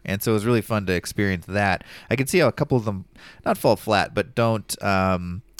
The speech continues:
don't feel as useful, which is fine. There's a lot to do in this game, but that sense of, like, it's an engine builder in a way,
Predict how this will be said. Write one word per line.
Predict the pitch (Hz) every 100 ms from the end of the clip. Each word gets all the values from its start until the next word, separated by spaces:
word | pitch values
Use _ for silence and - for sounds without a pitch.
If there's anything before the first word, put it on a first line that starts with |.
| - - -
don't | 117 113 -
feel | - - 107 98
as | 90
useful, | 98 143 - 170
which | 143 139
is | 170 -
fine. | 175 120 101
There's | 107
a |
lot | 95 95 110 -
to | 117
do | 117
in | 104
this | 101 -
game, | 110 104 95 85
but | 92 -
that | 92 -
sense | 123 120
of, | 101
like, | 95 90 - -
it's | 98
an | 101
engine | 131 135 113
builder | 104 104 101 95
in |
a | 92
way, | 95 95 92 90